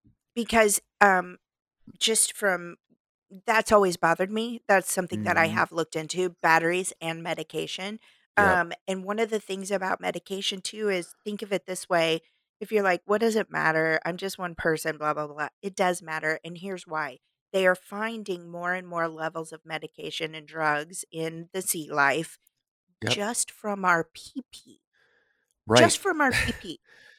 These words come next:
Speaker 1: Not
Speaker 2: Yep.
Speaker 1: the full pills being discarded improperly. So
Speaker 2: No,
Speaker 1: don't
Speaker 2: totally.
Speaker 1: add to that.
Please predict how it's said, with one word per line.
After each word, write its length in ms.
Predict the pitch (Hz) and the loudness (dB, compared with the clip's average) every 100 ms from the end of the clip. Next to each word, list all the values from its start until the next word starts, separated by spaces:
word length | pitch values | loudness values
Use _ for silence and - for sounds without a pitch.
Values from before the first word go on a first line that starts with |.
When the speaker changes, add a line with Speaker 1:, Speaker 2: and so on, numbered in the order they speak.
| _ - | _ 0
Speaker 1:
Not 220 | 233 254 | 8 8
Speaker 2:
Yep. 100 | 202 | 8
Speaker 1:
the 60 | 269 | 2
full 240 | - 254 | 6 6
pills 480 | 240 240 233 208 180 | 8 4 6 6 2
being 280 | 196 185 175 | -4 -8 -4
discarded 640 | 180 - - 190 185 170 | -2 -2 2 2 4 0
improperly. 840 | 156 135 - - - 113 - - _ _ _ _ - | -2 -8 -8 -8 -8 -14 -14 -18 _ _ _ _ -4
So 300 | - 107 190 | 2 4 4
Speaker 2:
No, 20 | |
Speaker 1:
don't 80 | - | 0
Speaker 2:
totally. 400 | - 277 294 180 | -2 0 0 -4
Speaker 1:
add 200 | 165 165 - | -6 -12 -12
to 80 | 175 | -4
that. 340 | 170 175 180 | 2 2 2